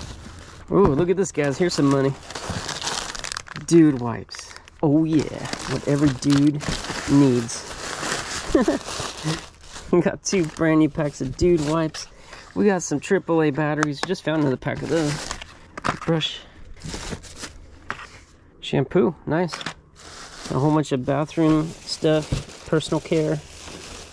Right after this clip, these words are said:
And some more Metamucil. Tide. Nice. Flushable wipes. Whoa.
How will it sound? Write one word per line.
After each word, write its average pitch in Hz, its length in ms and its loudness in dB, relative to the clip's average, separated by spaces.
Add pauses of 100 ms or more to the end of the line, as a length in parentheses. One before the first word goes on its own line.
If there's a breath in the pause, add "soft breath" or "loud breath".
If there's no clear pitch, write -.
(2000)
And 190 200 6
some 156 120 0
more 147 160 6
Metamucil. 143 720 2 (1200)
Tide. 180 440 0
Nice. 160 400 0 (2750)
Flushable 151 460 2
wipes. 151 540 -2 (1500 loud breath)
Whoa. 165 440 4